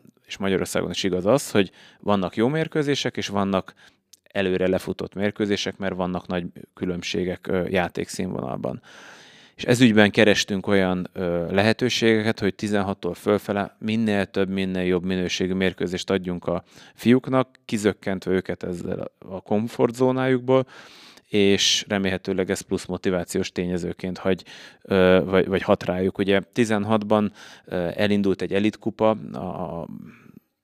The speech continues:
akadémiák együttműködésével, ahol most már, ö, a felkészülés alatt cseh, szlovák, svájci, lengyel, olasz válogatott is becsatlakozott. Sok esetben,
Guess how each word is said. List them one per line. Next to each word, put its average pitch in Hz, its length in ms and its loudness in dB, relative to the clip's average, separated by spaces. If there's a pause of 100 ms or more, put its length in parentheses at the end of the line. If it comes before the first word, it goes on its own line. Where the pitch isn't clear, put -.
akadémiák 98 720 0
együttműködésével, 104 1160 0 (320)
ahol 95 500 2 (140)
most - 340 -8
már, 98 240 -4
ö, 92 200 -4 (220)
a - 80 -12
felkészülés 101 720 0
alatt 92 280 -8
cseh, 95 360 0
szlovák, 92 720 -2 (440)
svájci, 90 800 -2
lengyel, 95 720 2
olasz 95 640 2
válogatott 98 840 0
is 95 120 -6
becsatlakozott. 98 920 -4 (180)
Sok - 260 -2
esetben, 101 560 0